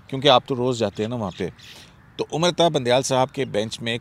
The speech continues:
कौन कौन से अहम मुकदमात जो हैं वो लगे हैं? अम, अब तो इस हफ्ते तो नैब की बहुत सारी बेल कैंसिलेशन की अपीलें सारी की सारी तकरीबन,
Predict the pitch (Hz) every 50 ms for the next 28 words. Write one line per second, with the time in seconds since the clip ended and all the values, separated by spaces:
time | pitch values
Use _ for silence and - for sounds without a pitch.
0 | _ - 139 147 160 165 143 127 117 117 - - - - 104 127 139 135 123 110
1 | - 101 95 95 101 98 104 107 104 101 101 92 87 90 104 117 104 98 104 104
2 | 107 101 - - 92 98 95 90 98 104 101 90 - - - - - - - -
3 | - - 92 104 104 104 104 107 104 101 101 - - - - - - 120 120 -
4 | - - 151 147 143 143 139 131 113 107 101 90 135 - - 135 - - 139 131
5 | 131 139 123 117 110 110 113 123 135 139 135 - 147 143 135 117 110 104 107 135
6 | 131 - - 117 117 117 120 120 - - - 92 87 - 117 127 120 - 127 113
7 | 104 - 117 113 110 - - 123 117 113 127 104 101 - - 113 113 123 113 -
8 | - 120 127 139 143 131 135 117 101 113 113 120 - - - 131 - - 147 170
9 | 185 180 175 120